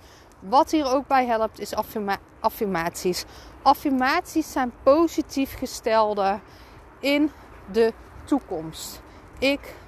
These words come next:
ben rijk. Ik ben liefdevol. Ehm, ik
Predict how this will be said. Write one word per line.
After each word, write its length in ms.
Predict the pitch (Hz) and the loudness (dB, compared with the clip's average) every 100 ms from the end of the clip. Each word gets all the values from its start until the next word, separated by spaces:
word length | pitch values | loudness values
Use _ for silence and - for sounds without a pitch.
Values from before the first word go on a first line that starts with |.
| - - - | -20 -20 -16
ben 480 | 175 226 233 220 185 | -4 2 2 0 -8
rijk. 640 | 175 185 170 160 - - - - - - - - - | -4 0 0 -4 -10 -18 -18 -20 -20 -20 -20 -20 -4
Ik 520 | 262 277 - - - - - - - - - | 0 0 -2 -12 -14 -16 -20 -20 -20 -20 -14
ben 420 | 175 220 226 220 | 0 2 2 0
liefdevol. 680 | 220 202 - - 180 165 175 - - - - - - | -4 -4 -8 -4 -2 -2 -4 -10 -16 -16 -20 -20 -4
Ehm, 480 | 214 220 214 214 220 - - - - - | 2 4 4 0 -4 -10 -16 -18 -18 -2
ik 440 | 302 349 - - | 0 0 -4 -20